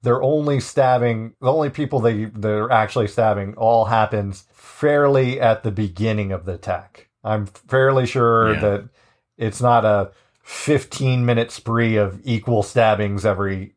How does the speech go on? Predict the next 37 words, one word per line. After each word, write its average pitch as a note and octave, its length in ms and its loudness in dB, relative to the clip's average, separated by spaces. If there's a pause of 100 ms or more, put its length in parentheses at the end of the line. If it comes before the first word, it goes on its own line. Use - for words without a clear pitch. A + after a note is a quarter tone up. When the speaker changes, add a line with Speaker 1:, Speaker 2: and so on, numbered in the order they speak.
Speaker 1:
minute A2 480 -4
there. G2+ 340 -6 (100)
It's G#2 640 -6 (160)
right C3+ 300 2
near C#3 260 2
the A#2 100 0
very A#2+ 280 2
beginning, C#3+ 680 -4
and A2 180 -2
then A2 140 -2
if G#2 120 -2
that G#2+ 200 2
guy A2 240 4
runs G#2 500 -2
off G#2+ 580 2 (340)
and, G2+ 260 -2
like, G2 440 0 (200)
manages G#2 560 2
to A2 80 0
sneak G#2 360 -2
up G#2 180 2
on G2+ 200 2
a G#2+ 120 4
new G2+ 220 0
group G2+ 300 -2
of G2 100 -4
people, F#2+ 380 -2
he G#2 140 -2
might F#2 260 0
be F#2+ 120 0
able F2+ 180 0
to F2+ 80 -4
stab F#2 360 0
somebody F#2 300 -2
else F2+ 200 -2
again. G2+ 400 -8
Speaker 2:
Yeah, D#2+ 580 -2